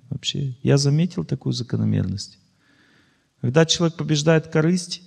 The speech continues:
и у него сильное желание победить корысть, означает, победить корысть можно в сильной занятости. Когда человек сильно занят для других, он варится в этом процессе, всегда однозначно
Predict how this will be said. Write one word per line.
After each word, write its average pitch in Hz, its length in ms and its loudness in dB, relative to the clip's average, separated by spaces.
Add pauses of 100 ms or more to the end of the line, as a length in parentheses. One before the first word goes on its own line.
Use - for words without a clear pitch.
и 135 100 2
у 143 80 6
него 151 280 2
сильное 165 460 -2
желание 147 500 2
победить 156 420 -2
корысть, 180 380 -2
означает, 147 600 0 (320)
победить 165 380 -4
корысть 202 400 -2
можно 170 260 0
в - 80 -6
сильной 185 360 0
занятости. 127 640 0
Когда 135 300 -4
человек 202 300 -2
сильно 180 340 -2
занят 175 420 0
для 165 120 -2
других, 160 480 -2 (300)
он 151 160 0
варится 202 460 0
в 175 60 -2
этом 160 240 -4
процессе, 147 680 0 (260)
всегда 247 440 0
однозначно 202 800 -2